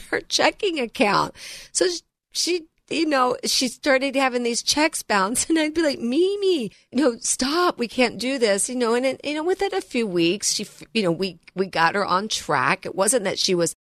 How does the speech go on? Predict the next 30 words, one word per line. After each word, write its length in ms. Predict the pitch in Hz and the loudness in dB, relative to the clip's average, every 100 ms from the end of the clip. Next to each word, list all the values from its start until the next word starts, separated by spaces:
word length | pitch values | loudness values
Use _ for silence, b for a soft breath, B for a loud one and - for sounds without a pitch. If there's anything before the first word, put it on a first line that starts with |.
| _ | _
just 240 | - 190 - | -2 -2 -2
doing 320 | 185 214 269 | 0 0 2
it 220 | 214 214 | 0 -2
because 500 | 190 175 190 170 165 | -4 -2 0 0 0
she 140 | - 151 | -2 0
thought, 300 | 185 180 - _ _ | 2 2 -2 _ _
you 140 | - 175 | 0 2
know, 400 | 147 147 170 - - | 2 0 -4 -8 0
"Oh, 100 | 180 | 2
well, 180 | 180 196 | 2 0
it 80 | - | -2
doesn't 260 | 170 170 | -4 -4
matter." 460 | 156 180 240 196 190 B B B B | 0 0 2 0 -2 B B B B
She 140 | - 226 | -8 0
did 180 | 262 | 2
it 140 | 311 302 | 2 -2
because 220 | 233 220 | -4 -4
she 100 | 220 | -4
didn't 440 | 190 208 - 214 - | -2 -4 -4 -6 -4
understand 560 | 190 185 185 - 175 | -4 -2 -2 0 -2
the 60 | 165 | -2
process. 880 | - 175 160 170 - 127 - - - _ | -4 -4 -2 -2 -4 -4 -4 -6 -8 _
She 160 | - 175 | -10 -6
didn't 360 | 165 214 226 214 | -2 0 2 0
understand 460 | 190 170 185 165 | 0 -2 -2 -2
how 300 | 156 156 151 147 | -4 -4 -4 -4
to 120 | - | -8
do 280 | 143 143 135 | -6 -4 -4
it. 180 | 127 - b b b b b | -6 -10 b b b b b
So, 640 | - - 180 175 165 156 | -4 0 2 4 2 0